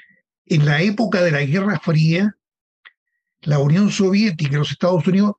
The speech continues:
tenían relaciones diplomáticas, eran enemigos, estaban en posiciones estratégicas antagónicas.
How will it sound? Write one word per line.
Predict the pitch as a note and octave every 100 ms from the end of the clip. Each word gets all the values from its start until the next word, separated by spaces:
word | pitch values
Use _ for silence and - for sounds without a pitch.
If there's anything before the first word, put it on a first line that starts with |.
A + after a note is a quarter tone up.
| _
tenían | F#3 G#3+ A#3
relaciones | G#3 F#3 - A3+ G#3+
diplomáticas, | G3 G3 C4 D4 F#3 D3+ -
eran | - A#3 A3+
enemigos, | G3+ F#3+ G#3 C4 A3+ E3+ A3 - - - - -
estaban | D#3+ G3+ G3+ G#3
en | D#3
posiciones | F3 - G3 E3
estratégicas | D#3+ E3 F3 G3+ F3 D3+
antagónicas. | F3+ D#3 D#3+ E3+ B3+ A3+ D3+ - - -